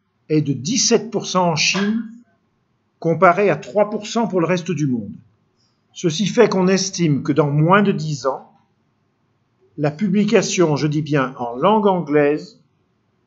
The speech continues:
d'origine chinoise, sera annuellement équivalente au reste du monde, ça peut avoir un impact sur la recherche et, et ses orientations.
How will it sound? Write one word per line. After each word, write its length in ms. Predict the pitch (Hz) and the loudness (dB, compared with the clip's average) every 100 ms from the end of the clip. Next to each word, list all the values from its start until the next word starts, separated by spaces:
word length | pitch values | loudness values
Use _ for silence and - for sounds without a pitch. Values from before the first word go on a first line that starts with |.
| _ | _
d'origine 640 | 104 120 202 202 185 185 | -2 4 6 6 2 -2
chinoise, 800 | 160 - 151 135 139 160 180 180 - - _ _ | -2 -2 0 2 2 2 -2 -10 -16 -20 _ _
sera 340 | - 165 160 180 | -6 0 4 6
annuellement 640 | 180 175 165 190 220 165 | 4 2 2 2 2 0
équivalente 800 | 185 151 185 156 165 185 202 - - | -4 -2 0 2 4 2 -2 -10 -14
au 100 | 135 | -12
reste 400 | 113 175 185 - | -4 -2 -2 -4
du 180 | 127 131 | -4 -4
monde, 240 | 113 - _ _ _ _ _ _ - | -8 -10 _ _ _ _ _ _ -6
ça 120 | 175 | -4
peut 200 | 175 240 | 4 6
avoir 300 | 202 208 170 | 6 4 2
un 120 | 170 | 2
impact 520 | 160 165 196 - - - _ _ _ | 0 0 -2 -4 -12 -20 _ _ _
sur 300 | - 180 165 | -8 -2 2
la 140 | 165 | 2
recherche 880 | 160 160 175 180 - - - - _ | 2 0 0 -2 -2 -6 -6 -10 _
et, 540 | 151 156 160 147 143 143 | -4 -2 -4 -6 -6 -6
et 60 | |
ses 320 | 135 - 156 | -6 -4 0
orientations. 580 | 170 160 156 147 - - | 2 2 0 -4 -12 -20